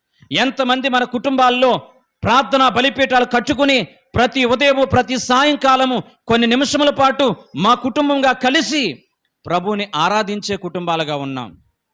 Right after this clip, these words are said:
ప్రభుని స్తుతించే కుటుంబాలుగా ఉంటున్నాం. ఒక పాట పాడుకుని, చిన్న వాక్యం చదువుకుని, చిన్న ప్రార్థన చేసుకుని, మేము కలిసి భోంచేసి, మేము దేవుని యొక్క భక్తిని మా కుటుంబాల్లో కాపాడుకోగలుగుతున్నామని చెప్పి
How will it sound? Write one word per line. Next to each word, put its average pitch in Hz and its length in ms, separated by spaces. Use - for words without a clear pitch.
ప్రభుని 240 420
స్తుతించే 269 420
కుటుంబాలుగా 220 640
ఉంటున్నాం. 185 480
ఒక 196 140
పాట 277 240
పాడుకుని, 247 480
చిన్న 240 180
వాక్యం 294 400
చదువుకుని, 233 440
చిన్న 220 180
ప్రార్థన 302 340
చేసుకుని, 233 440
మేము 170 180
కలిసి 226 380
భోంచేసి, 196 600
మేము 165 220
దేవుని 226 420
యొక్క 202 280
భక్తిని 226 420
మా 151 180
కుటుంబాల్లో 202 460
కాపాడుకోగలుగుతున్నామని 175 1200
చెప్పి 156 280